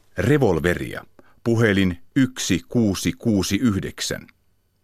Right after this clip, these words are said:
Tieteellistä kirjallisuutta. Tohtori Holma, uuttera assyriologimme, on julkaissut kansantajuistieteellisen teoksen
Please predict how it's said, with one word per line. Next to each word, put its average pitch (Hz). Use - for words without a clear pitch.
Tieteellistä 113
kirjallisuutta. 78
Tohtori 98
Holma, 117
uuttera 110
assyriologimme, 90
on 92
julkaissut 101
kansantajuistieteellisen 98
teoksen 113